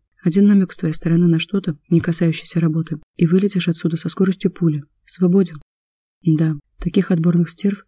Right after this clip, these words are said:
ему ещё не доводилось встречать. Слава богу, что не она его непосредственный руководитель.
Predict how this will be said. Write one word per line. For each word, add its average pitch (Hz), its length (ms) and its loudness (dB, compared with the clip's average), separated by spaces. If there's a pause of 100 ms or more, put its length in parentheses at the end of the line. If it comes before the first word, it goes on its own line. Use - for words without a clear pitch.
ему 170 240 4
ещё 180 180 0
не 175 80 4
доводилось 165 460 2
встречать. - 520 -6 (260)
Слава 202 300 0
богу, 165 400 -2
что - 200 0
не 180 80 6
она 180 200 4
его 160 140 2
непосредственный 160 680 -2
руководитель. 160 580 -4